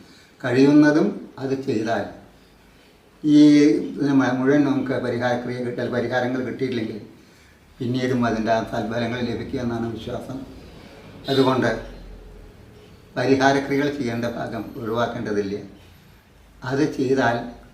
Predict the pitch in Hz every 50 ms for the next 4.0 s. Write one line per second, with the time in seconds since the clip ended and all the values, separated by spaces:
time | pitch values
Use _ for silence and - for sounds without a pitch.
0 | - 120 117 110 107 104 - 127 113 113 113 110 110 135 131 123 123 110 107 107
1 | 107 104 - - - - - - - - - _ - - - 135 127 127 143 143
2 | 135 120 117 117 113 107 110 104 101 104 104 107 - - - - - - - -
3 | - - - 131 120 117 - 120 135 123 120 117 117 107 104 98 95 92 92 95